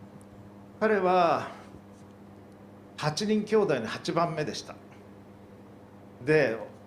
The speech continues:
今から三千年ぐらい前の人です。紀元前千年ぐらいの人です。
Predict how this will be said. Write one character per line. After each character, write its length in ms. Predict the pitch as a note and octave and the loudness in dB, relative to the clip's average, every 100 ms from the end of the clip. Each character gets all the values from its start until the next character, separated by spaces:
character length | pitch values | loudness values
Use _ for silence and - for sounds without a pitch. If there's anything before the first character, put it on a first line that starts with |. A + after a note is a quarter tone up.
| - | -6
今 240 | G#3 A3+ F#3+ | 0 0 2
か 140 | D3 | 2
ら 360 | C3 A#2+ - - - | 2 0 -4 -12 -18
三 300 | - F3+ F#3+ | -4 0 2
千 200 | F#3+ G#3+ | 2 0
年 140 | G3 F#3+ | 0 -2
ぐ 80 | F3 | -2
ら 80 | |
い 20 | A#2 | -2
前 240 | A#2+ A2+ | -4 -6
の 80 | G2 | -8
人 180 | - A2 | -12 -16
で 100 | - | -16
す。 100 | - | -8
紀 120 | G#3+ | -4
元 220 | F3 D3 | -2 -2
前 140 | C3 A#2+ | -6 -6
千 240 | F3 E3+ | -4 -4
年 160 | E3 E3 | -4 -6
ぐ 80 | D#3 | -4
ら 140 | A#2 | -4
い 20 | |
の 100 | F#2+ | -6
人 160 | F2+ D#2+ | -14 -16
で 80 | - | -18
す。 220 | - - | -20 -20